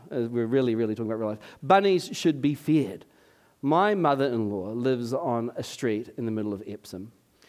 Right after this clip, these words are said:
And one of her neighbours, about eight doors down, uh, a few months ago, bought four bunnies. And bunnies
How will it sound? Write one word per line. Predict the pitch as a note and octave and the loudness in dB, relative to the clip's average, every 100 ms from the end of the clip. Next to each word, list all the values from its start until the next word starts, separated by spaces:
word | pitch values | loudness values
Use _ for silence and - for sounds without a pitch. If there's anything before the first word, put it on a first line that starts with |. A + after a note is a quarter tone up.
| _ _ _ _ - | _ _ _ _ -6
And | D#3 | 0
one | G3 | 2
of | A#3+ | 2
her | A#3+ | 4
neighbours, | E3 E3+ C3 A2+ A#2+ | 4 4 2 0 2
about | C3+ C#3 | 0 2
eight | D#3 C#3+ C#3+ | 0 -2 0
doors | C#3 B2+ A2 | 0 2 0
down, | A2 B2+ A2 G#2 A#2 - _ _ _ _ - | 0 0 0 -4 -8 -14 _ _ _ _ -4
uh, | A#2+ A#2 A2+ E3+ | -2 0 -2 -4
a | |
few | - E3 | -2 2
months | D3+ F#3+ F3+ | 2 0 -2
ago, | C3+ G#2 A#2+ - _ _ _ - | -2 -2 -6 -20 _ _ _ -18
bought | B2+ D#3 B2+ | -2 0 0
four | - C3 A2 | 0 -2 0
bunnies. | B2+ G2 G2+ A2+ - _ _ _ _ _ _ _ _ _ _ _ _ _ _ _ _ _ | 0 -2 -10 -16 -20 _ _ _ _ _ _ _ _ _ _ _ _ _ _ _ _ _
And | A#2+ A#2+ A#2 G#2+ A#2 - | -2 0 0 -2 -8 -4
bunnies | - A#2+ A2 G2+ A2 | 0 0 0 -2 -8